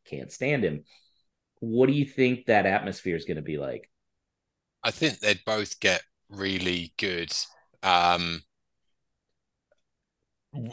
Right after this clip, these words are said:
Speaker 2: like, welcomes, like, when, when the names are announced or i-, if either come off as, as subs, I think they'd, uh, the, the Wolves fan base would be pretty respectful because, um, regardless of, like,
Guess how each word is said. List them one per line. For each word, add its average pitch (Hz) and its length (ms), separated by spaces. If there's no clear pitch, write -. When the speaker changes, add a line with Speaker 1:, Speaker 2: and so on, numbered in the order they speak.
Speaker 2:
like, 120 220
welcomes, 110 840
like, 90 260
when, 95 300
when 104 160
the 92 100
names 92 400
are 101 60
announced 90 500
or 90 320
i-, - 80
if 92 380
either 90 400
come 98 240
off 92 300
as, 87 420
as 82 140
subs, - 640
I 85 80
think 87 340
they'd, 85 420
uh, 82 320
the, 90 300
the 95 80
Wolves 90 320
fan 85 260
base 85 320
would 80 160
be 85 220
pretty 82 340
respectful 82 800
because, - 800
um, 92 500
regardless 123 720
of, 95 180
like, 98 300